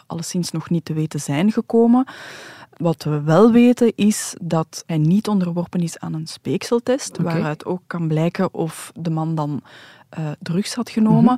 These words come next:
Speaker 2: Mhm.
Speaker 1: Maar eigenlijk wordt dat een beetje, wordt die afweging gemaakt, blijkbaar aan de hand van een aantal vragen, waarbij ze een soort van checklist afgaan. En dat doet ons vermoeden dat zij op dat moment niet onmiddellijk uitgingen van,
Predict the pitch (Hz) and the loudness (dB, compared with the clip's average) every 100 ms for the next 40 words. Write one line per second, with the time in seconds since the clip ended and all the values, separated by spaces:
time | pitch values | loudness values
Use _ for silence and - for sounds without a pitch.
0 | _ - 170 - 175 202 - 196 - 196 | _ -6 -4 2 4 4 2 -4 0 0
1 | 185 185 - 185 175 _ _ _ _ - | 2 2 2 0 0 _ _ _ _ -2
2 | 185 - 208 180 - 208 196 196 175 165 | -2 0 0 0 2 4 6 4 4 4
3 | 170 208 - 170 165 - 214 214 220 - | 2 0 -2 2 2 2 4 4 0 -8
4 | - - 185 165 156 196 - 185 180 170 | -8 0 2 2 2 0 0 -2 0 0
5 | 170 170 165 156 - - - _ - - | 0 0 0 -2 -8 -20 -20 _ -14 -12
6 | - 151 170 202 208 214 220 - 180 175 | -2 2 4 4 2 2 0 -2 -6 -2
7 | 165 165 160 - 180 165 165 185 - 214 | -2 -2 -6 -8 -10 -8 -6 -6 -4 -6
8 | - 202 - - 202 214 214 - - - | -4 -8 -6 -4 2 2 0 -6 -20 -20
9 | - _ _ 185 180 165 180 196 190 175 | -20 _ _ 0 2 2 0 0 0 0
10 | - 170 170 185 214 220 202 - 175 190 | 0 0 4 4 6 6 4 0 -2 -2
11 | - 165 180 185 175 175 - 175 175 196 | -2 2 4 4 4 2 0 2 4 2
12 | - 170 165 170 175 - - 156 170 - | 0 0 0 0 -2 -2 -6 -4 -4 -6
13 | 185 170 165 165 160 165 | -4 -2 -2 0 2 2